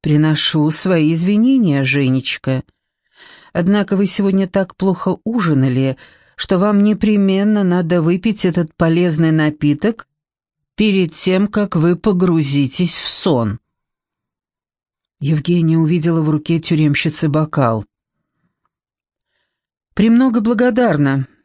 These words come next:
Однако мне ничего не хочется», заявила она, поворачиваясь на бок. Гостья прошлась по комнате, а потом до Евгении донёсся недовольный голос.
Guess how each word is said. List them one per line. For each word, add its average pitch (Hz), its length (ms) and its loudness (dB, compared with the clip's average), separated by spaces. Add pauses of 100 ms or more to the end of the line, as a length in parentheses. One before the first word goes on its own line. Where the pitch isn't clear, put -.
(680)
Однако 254 400 2
мне 240 300 4
ничего 214 480 2
не 214 120 2
хочется», 156 840 -2 (720)
заявила 165 580 0
она, 190 220 0
поворачиваясь 165 920 -2
на 139 220 0
бок. - 380 -10 (1500)
Гостья 165 380 -2
прошлась 147 520 -2
по 135 160 -4
комнате, 170 840 -2 (520)
а 151 100 -2
потом 202 360 0
до 208 60 0
Евгении 202 520 0
донёсся 180 540 0
недовольный 180 560 0
голос. 139 520 -2